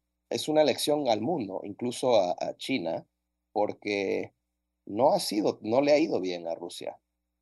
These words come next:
Invadir un país que le queda al lado, que es práctica-, eh, que es muy similar a, a, a Rusia, este, sin, este,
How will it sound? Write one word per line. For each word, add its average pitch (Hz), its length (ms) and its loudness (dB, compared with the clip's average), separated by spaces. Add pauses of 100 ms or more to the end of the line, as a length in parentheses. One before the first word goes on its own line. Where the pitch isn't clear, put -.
Invadir 120 540 4
un 135 160 0
país 135 320 2
que - 140 -6
le 95 100 -8
queda 127 340 4
al 95 260 -4
lado, 107 380 6
que 98 140 -8
es - 80 -8
práctica-, 104 540 0
eh, 101 240 -6
que 110 100 0
es 107 140 -4
muy 127 260 0
similar 110 580 4
a, 85 240 -6 (440)
a, 87 400 0 (300)
a 117 120 2
Rusia, 113 500 0 (440)
este, 98 720 -2 (280)
sin, 104 580 -4
este, 90 640 -6